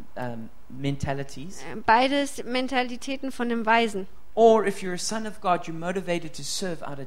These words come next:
Speaker 1: deep, out of a deep sense of gratitude.
Speaker 2: Oder wenn du ein Sohn Gottes bist, dann bist du motiviert zu dienen aus so einer tiefen Dankbarkeit heraus.
Speaker 1: Number seven is your motive for the, behind the Christian disciplines.
Speaker 2: Nummer sieben ist dein Motiv hinter den christlichen Tätigkeiten.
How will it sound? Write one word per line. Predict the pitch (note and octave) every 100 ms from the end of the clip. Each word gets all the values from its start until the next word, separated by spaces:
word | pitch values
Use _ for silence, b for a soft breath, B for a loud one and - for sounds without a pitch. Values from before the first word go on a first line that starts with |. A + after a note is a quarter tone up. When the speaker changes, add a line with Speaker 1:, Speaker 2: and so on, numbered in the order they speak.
| -
Speaker 1:
deep, | D#3 E3+ -
out | C3+ C#3+
of | C3+
a |
deep | B2 D3+ D#3+
sense | - D3+ D3
of | B2+ -
gratitude. | A#2+ B2+ - C3 B B -
Speaker 2:
Oder | B3+ C#4+ C#4
wenn | C4+
du | C4
ein | G#3 A#3+ A#3+
Sohn | B3+ D4 D4+
Gottes | C#4 C#4+ C4+
bist, | - B3+ - B3+
dann | B3
bist | B3 -
du |
motiviert | B3+ B3+ B3 B3+ B3 B3+ C4 C4 -
zu | B3
dienen | A#3 C4 C4
aus | G#3+ A#3
so | A#3
einer | A#3+ A3
tiefen | - C4 - A#3
Dankbarkeit | A3 A#3 G#3 - - -
heraus. | G3 D3+ D3+ - - -
Speaker 1:
Number | D#3+ F3+
seven | - B3 A#3+ A3+
is | F3
your | F#3
motive | F3 F#3 G#3+ G#3+ E3+ -
for | F#3
the, | E3 D#3+ -
behind | C#3+ D3 F3
the | D#3
Christian | - G3 F#3 G3 E3+
disciplines. | D#3 E3 - B2 - - b b b -
Speaker 2:
Nummer | B3+ B3
sieben | A#3 D4+ F4 F4
ist | B3+ C#4 C4+
dein | C4 C4
Motiv | B3 - D4 D#4+ -
hinter | C#4+ C#4 C4+ B3
den | A#3+ B3 A#3+ F#3+
christlichen | - C4 - - C4 B3 - A#3
Tätigkeiten. | - B3 - A#3 - - - C3